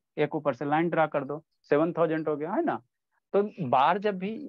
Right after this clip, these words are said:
ये line जब भी ऊपर एक ड्रा करते हैं, इसको हम लोग क्या कहते हैं? bar कहते हैं। तो कितना गुना? एक हजार times क्या होता है? increase हो जाता है। जो भी value आता है वो एक हजार times क्या होता है? increase हो जाता है। जैसे यहाँ एट लिखा हुआ है, तो एट पे बार दिया, मतलब एट हजार,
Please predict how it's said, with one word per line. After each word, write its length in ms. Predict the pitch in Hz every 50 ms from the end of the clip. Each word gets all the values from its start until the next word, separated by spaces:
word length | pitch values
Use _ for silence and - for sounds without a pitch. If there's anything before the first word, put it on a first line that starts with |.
| 202 202
ये 120 | 190 190
line 340 | 175 156 143 135 156 196 190
जब 140 | 175 180 175
भी 80 | 196
ऊपर 240 | 196 180 - 185 175
एक 120 | 175 170
ड्रा 280 | 165 147 143 143 147 170
करते 280 | 175 - 139 127 131 147
हैं, 60 | 143
इसको 160 | 139 - 170
हम 80 | 170 170
लोग 120 | 170 -
क्या 120 | - 156
कहते 220 | 143 - 104 - 110
हैं? 120 | 110 104
bar 200 | 110 120 117 117
कहते 300 | 117 - 107 - - -
हैं। 60 | 104 _ _ _ _ _ _ -
तो 80 | 139
कितना 320 | 127 - 165 160 170 185 185
गुना? 260 | 180 196 202 208 240 - -
एक 200 | 165 151 156 - -
हजार 220 | 160 165 160 151
times 300 | 151 - 156 160 156 -
क्या 140 | - 175 156
होता 160 | 143 127 -
है? 60 | 113 - 147
increase 480 | 131 127 123 - 131 127 127 120 107
हो 80 | 113 107
जाता 220 | 101 104 - -
है। 60 | 120
जो 120 | 120 131 139
भी 120 | 135 156
value 280 | 147 127 139 147 147 147
आता 180 | 143 143 -
है 40 | 147
वो 60 | 143
एक 200 | 143 135 127 - -
हजार 160 | 135 139 135
times 280 | 131 135 135 135 131 135
क्या 120 | - 147
होता 200 | 135 120 - -
है? 140 | 110 107 -
increase 440 | 123 117 113 - 110 110 110 101 101
हो 60 | 107
जाता 240 | 98 95 95 - -
है। 60 | 92 _ _ _ _ _ _ -
जैसे 260 | 127 147 143 180 175
यहाँ 200 | 170 160 165 175 -
एट 220 | - 165 175 165 160
लिखा 300 | 151 135 117 - - 113
हुआ 200 | 107 104 104 107
है, 80 | 120 - _ _ _ _ _ _ -
तो 60 | 147
एट 300 | 151 - 170 160 180 175
पे 140 | - - 180
बार 240 | 156 156 165 170 175
दिया, 240 | 170 180 180 190 190
मतलब 320 | 170 151 151 156 151 156
एट 300 | 151 160 143 139 123 -
हजार, 280 | 131 113 110 110 113